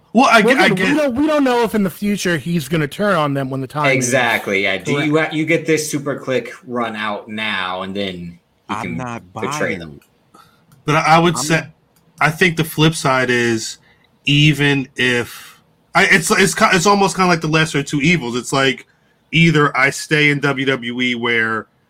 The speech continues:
Speaker 4: I'm a
Speaker 1: Vince has
Speaker 4: cat.
Speaker 1: got, Vince has got a cap for me,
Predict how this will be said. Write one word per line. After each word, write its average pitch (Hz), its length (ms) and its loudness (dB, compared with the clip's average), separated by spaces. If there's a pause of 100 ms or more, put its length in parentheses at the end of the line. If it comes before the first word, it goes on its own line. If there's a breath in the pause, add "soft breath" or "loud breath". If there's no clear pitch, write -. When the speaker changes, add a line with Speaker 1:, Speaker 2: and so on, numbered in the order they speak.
(140)
Speaker 4:
I'm 98 160 -10
a - 40 -14
Speaker 1:
Vince 170 240 2
has 165 120 0
Speaker 4:
cat. 165 260 4 (120)
Speaker 1:
got, 143 100 -4
Vince 190 240 4
has 208 100 2
got 180 200 4
a 151 60 4
cap 139 360 0
for 151 100 -2
me, 151 160 2